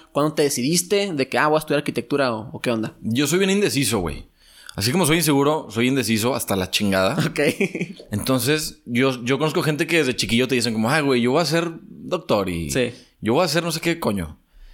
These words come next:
Speaker 2: Y yo siempre decía como que, "Ah, ok, es que, de, qué padre, güey, yo
Speaker 1: Sí,
Speaker 2: todavía
Speaker 1: yo,
Speaker 2: no sé qué
Speaker 1: claro.
Speaker 2: pedo".
Speaker 1: Sí, güey, hay raza que desde los doce ya sabe qué pedo,
Speaker 2: Ya
Speaker 1: de que
Speaker 2: saben qué
Speaker 1: cálmate,
Speaker 2: onda, güey.
Speaker 1: sí.
Speaker 2: Y yo, pues no, güey. Entonces, me acuerdo que terminando carre-, eh, prepa,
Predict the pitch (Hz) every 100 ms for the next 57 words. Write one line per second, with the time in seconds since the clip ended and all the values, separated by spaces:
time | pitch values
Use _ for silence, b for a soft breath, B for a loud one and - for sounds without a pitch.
0 | b b _ 113 120 120 131 123 117 117
1 | 107 104 117 110 127 120 101 90 98 90
2 | 85 - 92 113 - 113 107 98 95 98
3 | 127 113 107 110 107 104 95 123 117 -
4 | - - 190 196 123 117 117 139 151 175
5 | 190 175 139 123 123 165 156 151 151 156
6 | 143 143 147 123 131 147 175 175 117 80
7 | 120 - - b b b - 113 117 127
8 | 131 139 135 113 113 170 139 107 110 120
9 | 139 131 101 113 117 123 110 107 110 110
10 | 113 131 139 - 131 135 104 110 107 101
11 | 95 - - 123 - 113 -